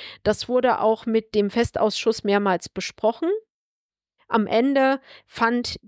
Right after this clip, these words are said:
diese Veranstaltung nicht statt. Stattdessen richtete man etwas anderes aus. Darauf werde ich noch eingehen.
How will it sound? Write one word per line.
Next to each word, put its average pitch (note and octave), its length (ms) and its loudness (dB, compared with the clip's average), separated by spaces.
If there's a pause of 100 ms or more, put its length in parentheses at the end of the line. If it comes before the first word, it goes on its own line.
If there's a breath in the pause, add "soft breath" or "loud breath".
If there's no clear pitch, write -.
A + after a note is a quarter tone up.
diese B3+ 200 0
Veranstaltung G3+ 800 0
nicht C#4 220 0
statt. - 480 -2 (320 loud breath)
Stattdessen B3 840 0 (320 loud breath)
richtete A3 500 0
man G#3 300 2
etwas - 400 -4
anderes C#4+ 440 0
aus. B3 560 0 (280)
Darauf G#3 300 2
werde F3+ 160 0
ich - 100 -8
noch F#3+ 160 -4
eingehen. F#3 560 -2